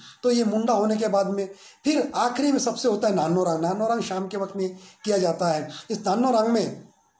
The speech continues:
मैं आपको बता दूं कि सारा कुनबा एक होता है। सारा कुनबा एक होने के बाद में लड़कियों को बिठाया जाता है।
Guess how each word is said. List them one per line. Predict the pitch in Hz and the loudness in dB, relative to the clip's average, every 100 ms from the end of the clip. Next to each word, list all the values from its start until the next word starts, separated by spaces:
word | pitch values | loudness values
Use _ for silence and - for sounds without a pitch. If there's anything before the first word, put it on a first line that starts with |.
| _ _ _ _ - | _ _ _ _ -8
मैं | 175 | -2
आपको | 196 214 214 | 0 0 -2
बता | 190 196 | 0 2
दूं | 185 170 - - - - | 2 0 -6 -18 -16 -4
कि | 262 262 - | -2 -2 -2
सारा | 196 240 | 0 2
कुनबा | 240 233 220 220 | 2 0 2 2
एक | 240 254 | 2 0
होता | - 196 | 0 0
है। | 165 180 - - - - | 0 -4 -8 -20 -20 -12
सारा | - 226 277 | -2 0 2
कुनबा | 254 240 220 | 2 4 4
एक | 247 | 4
होने | 214 214 | 2 2
के | 202 | 2
बाद | 180 196 | 2 2
में | 202 | 0
लड़कियों | 196 196 214 | 0 -2 -4
को | 202 | -4
बिठाया | 185 226 | 0 0
जाता | 208 175 190 | 0 0 0
है। | 185 | 0